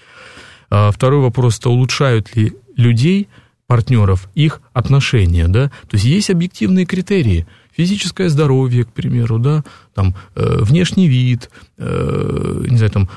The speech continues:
уровень социального, э, там, функционирования и так далее. В паре вообще как?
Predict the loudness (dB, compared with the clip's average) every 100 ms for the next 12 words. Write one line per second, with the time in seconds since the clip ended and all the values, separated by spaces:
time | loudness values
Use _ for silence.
0 | -4 0 2 2 0 -2 -4 -2 0 2
1 | 2 2 0 0 -2 -2 -2 -2 -4 -2
2 | -2 0 2 2 2 2 0 0 -2 -2
3 | 0 2 0 -4 -20 _ -16 -2 0 0
4 | 0 -2 -2 -4 -2 -2 -2